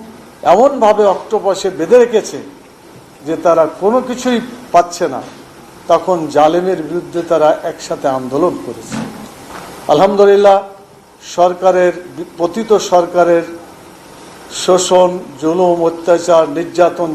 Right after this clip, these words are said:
যা কিছু ছিল, তার প্রতিবাদে ছাত্ররা আন্দোলন শুরু করে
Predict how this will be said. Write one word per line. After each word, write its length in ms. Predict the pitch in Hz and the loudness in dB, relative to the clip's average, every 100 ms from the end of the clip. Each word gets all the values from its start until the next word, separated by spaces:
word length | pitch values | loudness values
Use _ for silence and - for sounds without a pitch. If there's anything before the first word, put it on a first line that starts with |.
| 143 | 0
যা 160 | 180 | 2
কিছু 340 | 214 240 226 226 | 2 -2 -10 -10
ছিল, 360 | - 175 156 156 - - - - - | -8 -6 -6 -8 -14 -20 -20 -20 -2
তার 200 | 175 190 196 | 4 4 2
প্রতিবাদে 500 | - 196 269 226 180 123 - - - - - - | -6 -6 2 2 2 -4 -16 -20 -20 -20 -20 -8
ছাত্ররা 500 | - 151 151 170 170 | 0 0 0 0 2
আন্দোলন 440 | 156 151 147 151 147 | 2 0 -4 -4 -8
শুরু 320 | - 170 196 | -8 -6 -2
করে 220 | 202 208 | 2 2